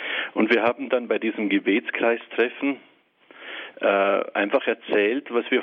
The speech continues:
vorhaben. Und nach dem Treffen, es war zehn Uhr am Abend,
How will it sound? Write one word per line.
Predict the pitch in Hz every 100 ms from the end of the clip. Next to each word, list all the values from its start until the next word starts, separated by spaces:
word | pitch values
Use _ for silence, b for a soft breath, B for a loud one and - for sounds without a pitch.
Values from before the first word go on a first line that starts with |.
| -
vorhaben. | 180 190 78 - - - _ _ _ _ _ _ _ B B B B B B
Und | - 107 110
nach | 107 123 -
dem | 139
Treffen, | - 110 143 160
es | 131
war | - -
zehn | - 135 131
Uhr | 113
am | 107
Abend, | 113 117 110 143